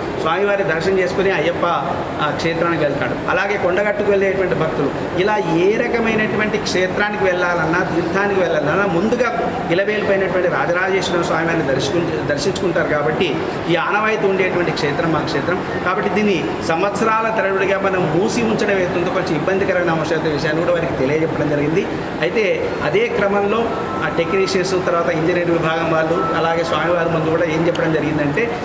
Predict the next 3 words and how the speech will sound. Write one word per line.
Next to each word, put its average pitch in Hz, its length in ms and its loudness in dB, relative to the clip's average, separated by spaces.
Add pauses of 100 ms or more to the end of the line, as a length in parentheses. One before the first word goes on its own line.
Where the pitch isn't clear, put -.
(160)
స్వామివారి 214 720 2
యొక్క 208 240 0
ఆలయంలో, 180 960 2